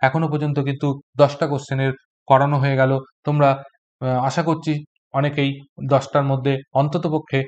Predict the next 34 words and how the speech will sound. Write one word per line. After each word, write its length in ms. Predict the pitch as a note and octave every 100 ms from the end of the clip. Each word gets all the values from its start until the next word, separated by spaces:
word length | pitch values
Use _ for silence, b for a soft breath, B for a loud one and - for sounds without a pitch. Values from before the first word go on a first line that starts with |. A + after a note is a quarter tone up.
| - -
নটা 360 | C3+ C3 C3+ C3+ - _ - C3+
বা 220 | C#3 B2+ - C#3
আটটা 400 | C#3 - C3+ B2+ -
প্রশ্ন 300 | C#3+ C#3 C#3+
করে 220 | C#3 C3 B2+ -
সঠিক 280 | - B2 C#3
করতে 260 | C#3 -
পেরেছো। 360 | B2+ A#2+ A#2 A2+ A2+ _ _ -
চলো, 360 | C3+ C3+ - -
এখনো 240 | C3+ D3+
আমাদের 320 | C#3 C3+ C3+ C3 - B2+
জার্নি 300 | C3 C3 C3
রয়েছে 300 | C3+ B2+ B2+
অনেকটাই, 440 | B2 - C3 C3 - _
আমরা 220 | C3+ C3+
এগারো 180 | C3 D3
নম্বর 280 | D3+ D3+ C#3
প্রশ্নের 320 | C3 - C3
দিকে 180 | A#2+ A#2+
যাই। 220 | A#2+ A2 - _ _ _ _ _ _ _ _ -
এগারো 220 | D3 E3+
নম্বর 320 | E3+ E3 D#3+
প্রশ্ন 280 | D3+ D3 D3+
দেখো 180 | C#3 C#3
কি 160 | -
বলছে। 420 | C#3 C#3+ C3+ C#3+ C3 _
এগারো 280 | C3+ D3 E3
নম্বর 340 | D#3 D3+ D3+ D3
প্রশ্নে 280 | C3+ C#3+
বলে 200 | C3 C3
দিয়েছে 360 | C3 C3 C3+ C3 - _ _ _ -
যে 160 | A#2+ G#2+ - _ _ _ _ _
পদার্থের 440 | D3 D3+ E3+ D#3+ D3+
সঙ্গে 460 | - C3+ C3 C#3